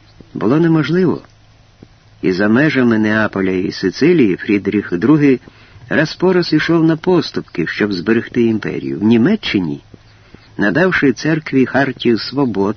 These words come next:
тисяча двісті двадцятий рік, він відмовився від безпосереднього контролю за церковними землями,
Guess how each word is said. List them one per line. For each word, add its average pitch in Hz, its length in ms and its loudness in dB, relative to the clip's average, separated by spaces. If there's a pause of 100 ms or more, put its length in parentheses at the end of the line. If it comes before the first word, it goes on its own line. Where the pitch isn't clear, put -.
тисяча 131 380 -4
двісті 143 320 0
двадцятий 143 540 -2
рік, 160 280 -2 (840)
він 120 280 0
відмовився 139 680 2
від 110 200 -2
безпосереднього 104 760 -2
контролю 113 640 0
за 113 160 0
церковними 113 600 0
землями, 87 560 -6